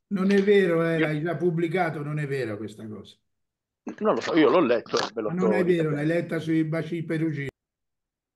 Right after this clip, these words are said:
Speaker 2: Prego?
Speaker 1: Non
Speaker 2: Non
Speaker 1: è
Speaker 2: la sento
Speaker 1: vera,
Speaker 2: più.
Speaker 1: non, non, l'hai scritta, ma non è vera.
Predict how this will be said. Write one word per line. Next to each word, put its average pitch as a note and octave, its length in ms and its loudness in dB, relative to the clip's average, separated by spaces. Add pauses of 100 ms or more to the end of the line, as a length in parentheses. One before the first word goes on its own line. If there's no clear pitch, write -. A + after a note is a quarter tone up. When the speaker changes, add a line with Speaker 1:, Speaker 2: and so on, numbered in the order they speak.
Speaker 2:
Prego? G#3 540 2 (2500)
Speaker 1:
Non D#3+ 160 -4
Speaker 2:
Non G3+ 100 4
Speaker 1:
è - 40 2
Speaker 2:
la - 60 4
sento G#3+ 140 6
Speaker 1:
vera, E3+ 240 4
Speaker 2:
più. D#3+ 380 -2
Speaker 1:
non, D#3+ 100 0
non, D#3 340 -6
l'hai F3 240 2
scritta, G#3+ 520 0
ma D#3 120 -4
non D#3 160 -4
è F3+ 100 0
vera. B2 440 -8